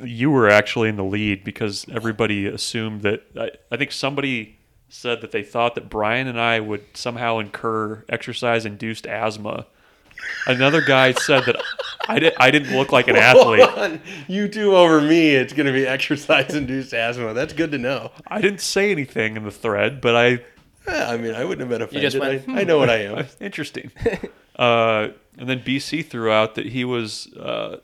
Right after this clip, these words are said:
Speaker 1: ahead of, uh, is it Omar Bynum?
Speaker 3: Yeah, Omar Bynum, who played at Northwestern, then Omaha North, and eventually Iowa State,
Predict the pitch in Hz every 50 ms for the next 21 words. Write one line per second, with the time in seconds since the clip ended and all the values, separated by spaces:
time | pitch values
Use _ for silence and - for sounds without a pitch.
0 | _ _ - 120 - - 127 127 127 107 107 - _ _ - - - - - 113
1 | 117 113 - - 113 117 127 160 185 190 190 - - 151 165 180 190 202 202 190
2 | _ _ _ _ _ - 131 143 151 135 135 143 156 151 147 139 - - 123 123
3 | 131 135 135 131 117 117 120 120 117 110 - - - 147 139 135 135 131 - -
4 | 156 143 151 156 160 151 151 - 131 135 135 127 - - 123 120 120 120 123 123
5 | 120 117 117 113 110 110 113 113 117 117 117 110 - - - 107 110 107 110 131
6 | 139 143 - - 123 113 107 107 110 110 107 101 95 - - - - - 117 113
7 | 110 110 107 107 107 _